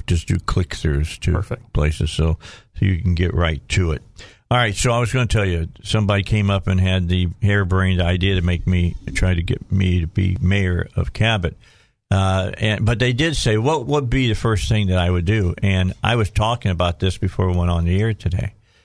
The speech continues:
Speaker 1: with, uh, with Ryan, and, and that is, if you want business to come to your community, make it as easy as possible. And the easiest way I can think is possible is,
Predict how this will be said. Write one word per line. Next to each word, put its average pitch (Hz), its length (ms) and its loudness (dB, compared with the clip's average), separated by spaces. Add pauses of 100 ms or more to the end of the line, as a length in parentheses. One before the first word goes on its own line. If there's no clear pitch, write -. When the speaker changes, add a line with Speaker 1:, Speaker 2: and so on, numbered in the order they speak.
(220)
Speaker 1:
with, 92 360 0
uh, 92 260 2 (460)
with 101 160 2
Ryan, 101 340 2
and, 104 300 0
and 120 160 2
that 139 160 2
is, 117 160 0
if 123 180 -2
you 127 140 2
want 180 520 0 (480)
business 135 600 0
to 110 100 0
come 110 300 0
to 101 80 0
your 92 220 2
community, 98 840 0 (880)
make 143 320 2
it 165 100 2
as 113 220 0
easy 113 480 2
as 101 120 0
possible. 98 640 0
And 98 100 2
the 113 160 0
easiest 156 460 0
way 107 240 0
I 110 220 0
can 95 240 0
think 90 280 0
is - 120 -2
possible 92 600 0
is, 92 200 -2